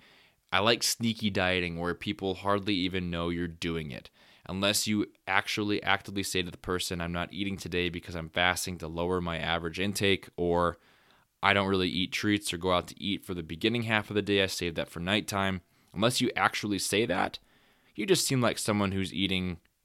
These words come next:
pretty normal, right? Or they just don't see you eat that day or for breakfast. They just are missing a couple things. And I like to s-, call that kinda sneaky dieting, and that's the way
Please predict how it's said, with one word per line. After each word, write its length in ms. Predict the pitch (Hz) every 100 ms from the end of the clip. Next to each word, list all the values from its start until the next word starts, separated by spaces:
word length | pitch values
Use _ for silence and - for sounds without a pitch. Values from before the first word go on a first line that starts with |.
| _
pretty 240 | 110 101
normal, 460 | 90 90 82 60 - _ _
right? 340 | 82 90 110 - _ _ _ - _
Or 520 | - 101 98 98 95 - -
they 100 | 87
just 200 | 87 -
don't 180 | 87
see 140 | - 87
you 100 | 104
eat 160 | 147
that 200 | - 65
day 280 | 73 55 50 _ _ -
or 340 | 76 82 98 -
for 120 | - 131
breakfast. 500 | 143 131 71 - -
They 80 |
just 320 | 92 95 - - _ - - -
are 100 | 85
missing 360 | 104 143 139 143
a 40 |
couple 240 | 127 110 107
things. 340 | 120 95 85
And 80 | 95
I 40 |
like 200 | 104 113
to 80 | 104
s-, 300 | - - -
call 240 | - 104
that 200 | 101 -
kinda 180 | - 104
sneaky 440 | - 104 107 101 101
dieting, 460 | 98 95 101 92
and 80 | 90
that's 240 | 92 101 -
the 120 | 95
way 360 | 90 90 87